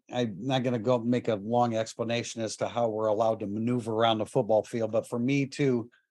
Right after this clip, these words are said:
go see the linebackers and the D Bs during that time, it would have, it, it would have been just too much of a waste of time. So I stayed by the, the D lineman and got a, got a look, good look at, uh, since you had defense yesterday, I mean, some of those younger guys, Boubacar Traore and,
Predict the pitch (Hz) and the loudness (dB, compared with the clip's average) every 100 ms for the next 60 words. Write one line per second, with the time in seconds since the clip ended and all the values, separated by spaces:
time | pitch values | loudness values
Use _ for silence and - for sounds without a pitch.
0 | _ _ _ - 123 156 151 - 156 123 | _ _ _ -4 4 4 4 0 0 4
1 | 135 147 135 135 131 131 123 120 113 110 | 4 4 4 4 4 -2 -4 -4 -4 -2
2 | 131 117 135 170 180 - - _ _ _ | -2 0 2 2 0 -4 -6 _ _ _
3 | _ _ 135 135 127 131 - 135 147 156 | _ _ 4 4 6 4 2 2 4 4
4 | 131 127 117 - _ _ - - _ - | 4 2 0 -2 _ _ -20 -20 _ -6
5 | 127 127 139 135 139 160 160 147 139 143 | -2 0 4 4 6 6 8 6 4 2
6 | - 160 147 135 123 120 123 117 - - | 2 2 4 2 0 -2 0 -2 -6 -6
7 | 117 101 - 120 117 - 165 160 143 143 | -4 -4 -2 0 0 2 2 4 6 6
8 | 131 117 _ - - _ - 147 165 156 | 6 2 _ -20 -20 _ -2 2 4 6
9 | 151 156 160 156 139 151 143 135 104 127 | 6 6 4 2 2 4 4 0 -6 -2
10 | 147 143 143 156 135 175 160 151 143 135 | 2 4 2 0 0 2 4 4 4 2
11 | 131 _ _ _ _ _ _ 127 107 - | 2 _ _ _ _ _ _ -8 -6 0
12 | 143 185 170 147 135 147 143 127 139 143 | 2 4 8 8 6 2 2 0 4 2
13 | 139 135 127 123 123 117 - 135 131 127 | 2 2 4 4 4 0 0 0 2 2
14 | 120 135 131 120 123 120 117 123 127 117 | 2 2 2 4 4 4 2 0 0 0
15 | 131 120 117 120 127 127 127 127 123 117 | 2 2 4 4 6 8 8 6 4 2
16 | 110 | 0